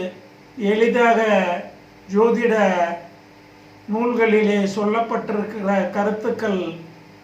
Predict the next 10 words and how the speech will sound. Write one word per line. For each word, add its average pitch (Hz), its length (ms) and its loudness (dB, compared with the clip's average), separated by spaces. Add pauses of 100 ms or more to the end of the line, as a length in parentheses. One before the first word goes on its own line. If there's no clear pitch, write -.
(120)
தெளிவாக 220 540 2 (560)
தெரியும் 214 520 -2
என்பதை 190 440 0 (200)
தெரிவித்து, 202 580 -2 (800)
உங்கள் 214 340 0 (100)
அனைவருக்கும் 220 720 0 (760)
என் 208 140 -2 (120)
வாழ்த்துக்களையும் 214 960 -2 (1120)
நன்றியையும் 214 720 0
கூறி 196 400 -2